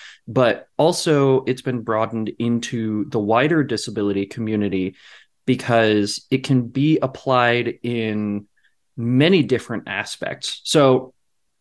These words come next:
in case you're unfamiliar with Spoon Theory, it goes a little something like this.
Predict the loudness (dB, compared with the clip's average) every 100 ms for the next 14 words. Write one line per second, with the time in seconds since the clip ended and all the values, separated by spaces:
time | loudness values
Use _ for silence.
0 | _ -14 -10 -2 2 4 4 2 2 4
1 | 4 4 4 4 4 2 0 -2 -6 -6
2 | -4 -2 -4 -6 -6 -4 -4 -6 -14 _
3 | -4 0 2 4 4 0 2 4 4 2
4 | 0 -4 -2 -4 -4 -2 -4 -4 -14 -14
5 | -16